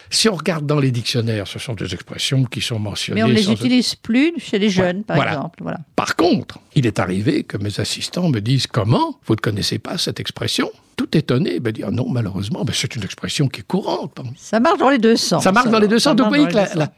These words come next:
Speaker 1: la description, quand on prend tous ces paramètres, devient quelque chose de très, très,
Speaker 2: Très
Speaker 1: très subtil et
Speaker 2: difficile.
Speaker 1: difficile.
Speaker 2: Alors,
Speaker 1: Et
Speaker 2: je,
Speaker 1: donc, il y a
Speaker 2: je
Speaker 1: sûrement, même dans l'ouvrage que nous venons de publier, encore des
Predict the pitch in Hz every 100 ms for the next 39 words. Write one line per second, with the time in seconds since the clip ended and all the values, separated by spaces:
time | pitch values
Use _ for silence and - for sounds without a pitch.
0 | - 165 175 220 208 180 - 269 277 -
1 | - 170 190 185 180 156 - - 208 147
2 | 123 160 - - _ _ - 143 185 240
3 | 165 131 127 254 262 135 123 - - -
4 | - 165 214 - - 185 165 151 143 247
5 | 143 120 117 110 - - - 175 131 180
6 | 170 143 - - 120 156 196 196 _ _
7 | - 104 120 180 127 98 92 92 92 117
8 | 120 - 98 101 98 - 87 101 202 120
9 | - 170 165 120 139 160 110